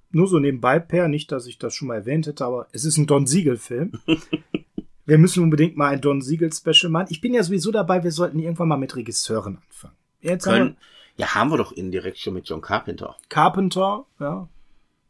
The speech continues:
Speaker 1: Cronenberg, Lynch.
Speaker 2: Genau.
Speaker 1: Siegel. Also, mir fallen da ein paar ein. Da müssen wir, glaub ich, irgendwann mal mit beginnen.
Speaker 2: Mel Brooks.
Speaker 1: Mel Brooks, auch schön.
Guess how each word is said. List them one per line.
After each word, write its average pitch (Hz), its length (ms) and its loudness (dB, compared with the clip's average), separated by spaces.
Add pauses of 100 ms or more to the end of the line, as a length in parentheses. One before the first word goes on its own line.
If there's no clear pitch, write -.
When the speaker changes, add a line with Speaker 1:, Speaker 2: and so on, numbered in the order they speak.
(800)
Speaker 1:
Cronenberg, 165 680 6
Lynch. 160 640 -4 (880)
Speaker 2:
Genau. - 280 -10
Speaker 1:
Siegel. 185 520 6
Also, 165 220 6 (100)
mir 214 120 6
fallen 202 180 6
da 190 60 8
ein 170 80 4
paar 156 140 4
ein. 131 100 0
Da 156 60 6
müssen 226 220 4
wir, 208 80 8
glaub 165 160 6
ich, 139 100 -8
irgendwann 165 240 4
mal 143 80 2
mit 123 240 -6
beginnen. - 320 -18 (340)
Speaker 2:
Mel 123 280 -2
Brooks. 147 560 -10 (240)
Speaker 1:
Mel 143 200 4
Brooks, 165 440 -6
auch 190 160 0
schön. - 240 -8